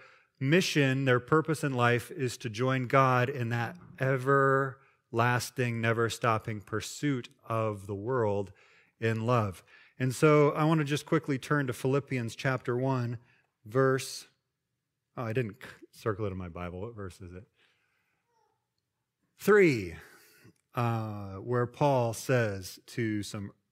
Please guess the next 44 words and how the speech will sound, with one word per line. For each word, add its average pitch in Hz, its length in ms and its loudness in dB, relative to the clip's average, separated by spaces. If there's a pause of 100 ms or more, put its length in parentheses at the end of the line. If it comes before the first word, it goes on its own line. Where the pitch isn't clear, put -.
early 120 280 -2
followers 107 600 -6
of 90 100 -14
Jesus 98 460 -10
in 92 80 -12
the 95 80 -12
city 101 260 -10
of 95 80 -12
Philippi, 87 560 -14 (460)
"I 123 100 2
thank - 640 -4
my 113 200 -2
God 113 380 0
every 107 220 -2
time 104 320 -6
I 101 60 -6
remember 95 460 -8
you. 80 260 -16 (720)
In 104 100 -2
all 123 160 2
my 127 180 0
prayers 123 520 0
for 95 240 -8
all 139 260 -2
of 107 160 0
you, 101 200 -6
I 98 160 -10
always 110 460 -2
pray 107 320 -8
with 95 280 -12
joy 92 500 -10 (320)
because 110 320 -6
of 101 100 -8
your 95 140 -8
partnership 90 1000 -8 (480)
in 123 180 -8
the 123 80 -6
gospel 104 600 -4
from 92 220 -12
the 90 80 -14
first 107 500 -8
day 95 200 -10
until 90 380 -14
now, 87 420 -14